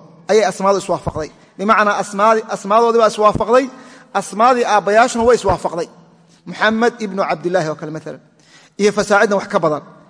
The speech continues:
Fasaacidna waxaa soo guda gelaya magaciisii, raawiga magaciisii, iyo magacii aabbihii, iyo magacii awowii ayaa iswaafaqay. Thalaatha ama ka badanba. Waxay iska waafaqeen lafdan xagga dhawaqa.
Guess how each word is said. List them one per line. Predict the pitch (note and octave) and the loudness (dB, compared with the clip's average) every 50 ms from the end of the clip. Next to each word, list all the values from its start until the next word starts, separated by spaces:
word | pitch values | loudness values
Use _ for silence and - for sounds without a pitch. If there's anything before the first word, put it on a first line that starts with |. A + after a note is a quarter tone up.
| _ _ _ _ - | _ _ _ _ -10
Fasaacidna | E3 D#3 - F3+ D#3+ G3 G#3+ G#3 | -6 -6 -4 -4 -4 -2 -2 -2
waxaa | G3 - F#3 | -2 -2 0
soo | - A3 | 0 0
guda | A3 A3 G#3 G3+ | 0 0 0 2
gelaya | F#3 A#3+ A3+ F3+ D3+ C#3+ A#2+ A#2 - - - - _ _ _ _ - | 2 2 2 2 -2 -6 -10 -12 -18 -20 -20 -20 _ _ _ _ -4
magaciisii, | F#3 A3 A3 G#3 F#3+ G#3 G3 - - A3+ B3+ F3 | -2 0 0 0 -2 -4 -6 -6 -6 -8 -8 -4
raawiga | E3+ E3+ F3+ G3+ A3 G#3+ G#3+ | 0 2 2 4 4 2 2
magaciisii, | A3 A3 G#3+ F#3 G3+ F#3+ - - - - - - _ _ _ - | 2 2 2 2 0 -4 -4 -10 -14 -16 -16 -20 _ _ _ -10
iyo | E3 F3 | -6 -4
magacii | F#3 G#3+ G#3 G3+ F3 G3+ | -2 -2 -2 -2 -2 -2
aabbihii, | F3+ G3 G3+ G#3 F3+ A#3+ A#3 A#3+ C4 B3+ - - - - | 0 2 0 2 0 0 0 0 -2 -4 -8 -14 -10 -6
iyo | F#3 F#3+ G3 | -4 -2 0
magacii | A#3+ D#4 C4+ C4 G#3+ G#3+ | 0 0 0 0 0 2
awowii | G#3+ G#3+ A3 A3 G3+ F3+ - - - | 2 2 2 2 -2 -6 -8 -8 -6
ayaa | F3+ F3 | -4 -4
iswaafaqay. | D#3+ - D#3 C#3 - D3 - C#3 - | -4 -6 -8 -10 -12 -12 -14 -14 -10
Thalaatha | - - F#3+ G3+ G#3 F3 C#3+ D#3 B2 - - - - - - - - | -2 0 2 4 4 2 2 -2 -10 -12 -14 -18 -20 -20 -20 -10 -4
ama | - G3 G3+ F#3+ | -2 0 0 2
ka | - A3+ | 0 2
badanba. | F3 F3 E3+ D#3+ C#3 - - - - - _ _ _ _ _ _ _ _ - - - - _ _ - | 2 2 0 0 -2 -6 -14 -20 -20 -20 _ _ _ _ _ _ _ _ -20 -20 -20 -20 _ _ -2
Waxay | - G3+ G#3 | 0 0 0
iska | A3+ - D4+ | 2 4 4
waafaqeen | D4 C#4 A3+ - - - A3+ A3 | 4 4 4 2 0 0 2 2
lafdan | A#3+ C4+ F#3+ - - G3+ A3+ A#3 B3+ B3 B3 A3+ - - - - - - | 2 2 0 0 0 2 4 4 4 2 -2 -6 -8 -14 -20 -18 -6 0
xagga | - A#3 A#3 F#3+ G#3 F#3+ - | 0 0 2 2 2 2 2
dhawaqa. | A#3 B3 A#3 G#3 F#3 - - D#3+ | 4 4 4 4 4 0 -2 -8